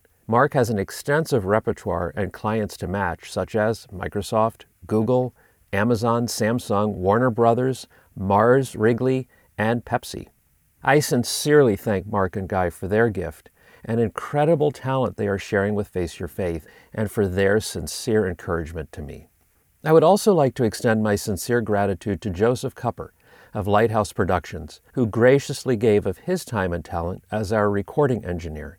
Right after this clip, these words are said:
of the various pipe organs Doctor Watley performed for this hymn project. And with that, beginning Maundy Thursday,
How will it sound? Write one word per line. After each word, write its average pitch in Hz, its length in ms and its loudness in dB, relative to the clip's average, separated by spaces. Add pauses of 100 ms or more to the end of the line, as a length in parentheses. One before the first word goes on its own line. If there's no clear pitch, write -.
(120)
of 101 160 -4
the 107 80 0
various 107 400 2
pipe 131 320 0
organs 92 540 -4
Doctor 101 340 -4
Watley 98 320 -4
performed 82 640 -6 (180)
for - 220 -4
this 92 260 -2
hymn 90 280 -8
project. 76 480 -8 (760)
And 165 160 0
with 220 200 6
that, 90 280 0 (400)
beginning 165 600 4 (120)
Maundy 120 520 2
Thursday, 92 720 -2